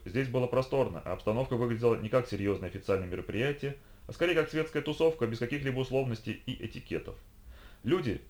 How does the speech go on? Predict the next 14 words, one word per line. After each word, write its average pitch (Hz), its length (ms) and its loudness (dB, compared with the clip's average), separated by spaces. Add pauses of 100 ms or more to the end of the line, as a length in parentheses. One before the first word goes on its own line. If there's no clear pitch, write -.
преимущественно 107 600 0
в 92 40 -8
зеленых 117 360 0
и 117 40 0
белых 104 280 2
накидках, 131 540 -4
распивали 98 480 4
напитки, 135 420 -2
которые 107 320 2
разносили 101 420 -2
на 95 120 -2
подносах 104 500 -2
ловкие 95 320 0
лакеи, 90 480 -2